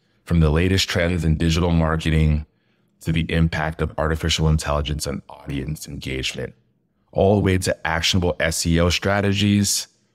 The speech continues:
to all the secrets behind successful content marketing. We will venture into every corner of B two B marketing,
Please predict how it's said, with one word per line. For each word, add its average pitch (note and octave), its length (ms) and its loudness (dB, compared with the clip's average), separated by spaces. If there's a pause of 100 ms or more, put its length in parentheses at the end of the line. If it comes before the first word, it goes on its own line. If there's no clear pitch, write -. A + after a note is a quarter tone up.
(160)
to - 100 -2
all F2 200 0
the E2 100 -2
secrets E2+ 420 -2
behind D#2 480 -2
successful - 600 -4
content D2+ 460 -4
marketing. C2 520 -6 (460)
We F#2 140 4
will F2+ 180 4
venture E2+ 380 0
into D#2+ 300 -4 (160)
every E2+ 260 0
corner C2+ 520 -6 (140)
of D#2 160 -2
B D#2 160 0
two D#2 80 -2
B D2+ 160 0
marketing, C#2 600 -4